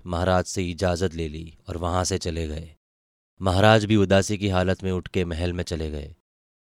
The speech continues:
ये तो निश्चय हो गया कि चंद्रकांता और चपला जीती हैं, मगर कहाँ है, कैसी हालत में है, सुखी है या दुखी,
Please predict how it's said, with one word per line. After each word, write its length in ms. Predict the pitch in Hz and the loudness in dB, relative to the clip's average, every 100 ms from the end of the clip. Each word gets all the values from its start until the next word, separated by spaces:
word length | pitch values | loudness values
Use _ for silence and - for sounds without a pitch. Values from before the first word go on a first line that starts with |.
| - | 2
ये 160 | 101 113 | 4 6
तो 100 | 127 | 6
निश्चय 320 | 127 - 131 | 4 6 6
हो 180 | 110 90 | 8 4
गया 240 | 85 78 | 2 -2
कि 140 | - | -4
चंद्रकांता 640 | 90 95 95 107 107 107 127 | -2 -2 0 2 2 4 2
और 100 | 117 | 2
चपला 340 | - 98 107 | 2 0 2
जीती 380 | 92 87 85 101 | 2 -2 -2 -2
हैं, 260 | 73 76 80 _ _ _ _ - | -2 -10 -14 _ _ _ _ -10
मगर 220 | 90 92 | -4 -2
कहाँ 340 | 87 78 101 | -2 0 2
है, 240 | 80 73 73 _ _ _ _ _ _ - | 2 -4 -16 _ _ _ _ _ _ 0
कैसी 300 | 98 - 123 | 2 4 4
हालत 380 | 98 92 90 | 6 4 2
में 120 | 87 73 | -4 -6
है, 240 | 76 - _ _ _ _ _ | -8 -16 _ _ _ _ _
सुखी 440 | - 90 - 110 | -8 -6 2 4
है 180 | 95 98 | 6 6
या 100 | 95 | 4
दुखी, 460 | 85 90 - 78 | 2 -6 -6 -8